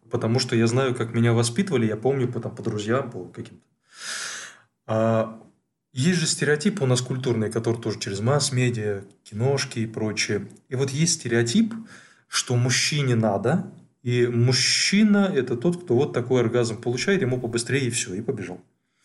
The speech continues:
А, причем, а, когда мужчина вот так вот вожделеет женщину, это, если говорить, опять же, по культуре, по стереотипу,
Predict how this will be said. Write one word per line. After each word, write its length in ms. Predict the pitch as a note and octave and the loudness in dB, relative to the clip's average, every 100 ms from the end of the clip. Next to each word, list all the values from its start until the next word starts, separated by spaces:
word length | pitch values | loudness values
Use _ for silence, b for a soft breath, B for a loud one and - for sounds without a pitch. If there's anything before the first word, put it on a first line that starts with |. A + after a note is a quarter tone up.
| B B B B - | B B B B -2
А, 160 | A#2+ | 0
причем, 600 | A#2 C3+ - D#3+ D#3 D3+ | 0 -4 0 2 2 0
а, 260 | C3+ B2+ B2 - | 2 2 2 0
когда 260 | B2+ B2+ C3 | -2 0 2
мужчина 440 | C3 B2+ C#3 B2 | 2 0 0 2
вот 100 | A2+ | 2
так 120 | A#2 A2+ | 0 -2
вот 100 | A2 | -6
вожделеет 440 | G#2 A#2 A#2+ A#2+ | -4 0 2 2
женщину, 480 | C3+ A3 - C#3+ B2 | 2 2 2 0 0
это, 720 | C#3+ D3 - C#3 C#3 C3+ B2 - - _ C#3 | -2 -4 0 2 4 2 0 -8 -20 _ -4
если 240 | B2+ - | -2 0
говорить, 500 | A#2+ A#2+ B2 - - - _ | 2 2 0 -4 -10 -18 _
опять 300 | C3 B2+ A#2+ | -6 -2 0
же, 400 | A2 G#2 G2+ F2+ F2 - _ _ _ _ _ _ _ _ _ _ _ _ | 0 -2 -4 -6 -12 -20 _ _ _ _ _ _ _ _ _ _ _ _
по 80 | A#2+ | -6
культуре, 400 | C3+ B2 A3 A#3 | -4 2 4 4
по 120 | - | 0
стереотипу, 560 | - - A2+ A#2 A#2 | -4 0 0 0 -4